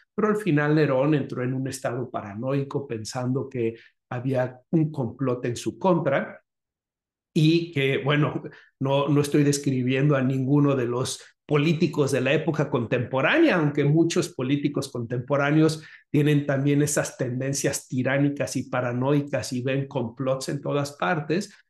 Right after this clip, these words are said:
Nerón tenía esta idea de que había un complot en su contra y no era algo, digamos, de a gratis. En realidad, los emperadores tenían que lidiar constantemente con complots, con personas que querían quitarlos del poder porque no estaban contentos con él.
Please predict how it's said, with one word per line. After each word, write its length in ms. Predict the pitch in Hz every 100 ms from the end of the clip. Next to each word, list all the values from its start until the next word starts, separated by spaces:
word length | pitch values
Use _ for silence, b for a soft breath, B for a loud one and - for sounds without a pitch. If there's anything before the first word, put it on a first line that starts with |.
| _ -
Nerón 480 | 175 170 190 220 220
tenía 300 | 151 151 147
esta 240 | - 139
idea 380 | 127 131 135 135
de 140 | 135
que 100 | -
había 240 | 113 135 170
un 180 | 165
complot 520 | 165 139 117 139 139 135
en 100 | 110
su 180 | 113
contra 360 | - 117 117 131
y 80 | 214
no 120 | 349
era 280 | 339 233 196
algo, 300 | 214 190 196
digamos, 600 | 156 135 143 156 160 123
de 100 | 117
a 100 | 101
gratis. 500 | 117 131 135 113 -
En 140 | 110
realidad, 560 | 104 113 120 135 156 - - _ _
los 180 | 147 143
emperadores 720 | 147 123 127 123 131 151 151
tenían 320 | 143 135 139
que 100 | 143
lidiar 540 | 127 117 117 123 156 180
constantemente 920 | 165 - 127 117 123 117 120 120 117
con 220 | 107 101
complots, 640 | - 101 101 135 185 -
con 240 | - 113 -
personas 420 | 110 - 120 120
que 160 | 117
querían 540 | - 101 120 151 156 147
quitarlos 500 | 127 - 110 117 113
del 160 | 113
poder 460 | 98 113 117 170 175
porque 200 | 135 120
no 100 | 104
estaban 360 | - 120 117 117
contentos 640 | 107 90 - 185 185 160
con 200 | - 135
él. 160 | 196